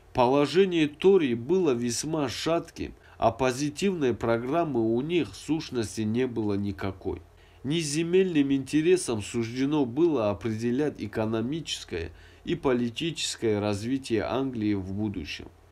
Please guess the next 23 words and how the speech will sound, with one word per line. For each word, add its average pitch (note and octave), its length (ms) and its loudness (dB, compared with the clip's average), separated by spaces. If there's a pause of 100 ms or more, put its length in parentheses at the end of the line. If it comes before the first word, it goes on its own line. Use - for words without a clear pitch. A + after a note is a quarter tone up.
(160)
И B2 140 2
в B2+ 160 4
этом D#3 360 4
отношении B2 720 0
политика A#2+ 720 -2
Вигов A#2+ 540 -4
при A#2 220 -4
всей D3+ 400 -2
их A#2+ 420 -2
демагогии, A2+ 1000 -2 (340)
беспринципности B2+ 1400 -2 (240)
и C#3 120 0
беззастенчивом C3 1300 0
обогащении A2+ 920 0
более C3 460 2
соответствовала G#2+ 1080 -2
духу A2+ 460 -2
времени. G2 560 -4 (340)
Драма D3+ 600 2
Свифта D#3+ 560 -2
заключалась C3 880 0
в - 120 -18
том, F3+ 340 0